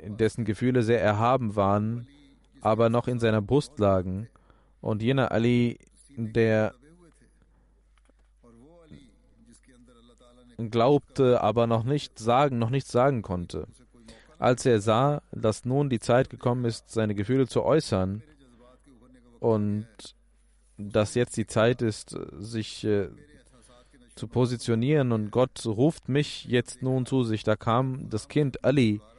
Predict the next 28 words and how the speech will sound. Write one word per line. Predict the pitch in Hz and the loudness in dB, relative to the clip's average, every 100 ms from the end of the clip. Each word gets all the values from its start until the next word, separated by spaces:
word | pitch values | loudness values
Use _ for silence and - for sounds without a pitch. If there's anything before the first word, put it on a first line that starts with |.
| - - - _ | -20 -20 -20 _
mit | 110 107 | -4 -2
seinem | 113 110 107 | 0 0 -2
schmerzerfüllten | - 117 123 110 - 113 107 - 101 98 - | -2 -2 -2 -4 -2 -2 -2 -6 -8 -8 -6
Herzen | 110 113 110 - 104 101 _ _ _ - _ - - | 0 0 0 -6 -6 -8 _ _ _ -20 _ -20 -10
voller | - 113 110 107 - - | -2 2 4 2 -2 -12
Demut | 104 120 123 120 117 107 - | -4 0 2 2 0 -2 -14
und | 71 85 104 101 95 - - _ 113 110 110 120 117 113 101 113 110 110 131 135 107 107 98 98 110 92 _ _ _ _ _ _ 110 113 110 _ _ _ - | -10 -4 -2 0 -4 -8 -20 _ -20 _ _ _ _ -20 _ -20 -20 _ _ -20 -20 _ _ -20 -20 _ _ _ _ _ _ _ -20 -20 -20 _ _ _ -14
Scham | - 117 127 139 131 | -6 -2 0 0 -2
und | 117 110 | -6 -2
sagte, | 113 120 - 123 110 | 0 0 -2 0 2
"O | 131 | 0
Prophet | - 117 127 120 | 0 -2 0 0
Allahs, | 110 117 127 - 120 | 2 2 0 -2 -4
meine | 113 113 | 0 0
Tante | - 131 139 | 0 -2 0
hat | 127 117 | 0 2
daran | 113 117 | 0 0
geglaubt | 107 101 110 113 | -2 0 0 2
und | 113 98 | -2 -2
Zaid | 113 127 | 0 2
hat | 127 120 | 2 2
daran | 113 110 | 0 0
geglaubt | 101 107 104 | 0 0 0
und | 104 | -4
ich | 101 - | -6 0
glaube | 110 120 113 | 0 2 0
ebenso | 123 139 113 101 | 0 0 0 0
daran." | 92 90 87 | 0 0 -2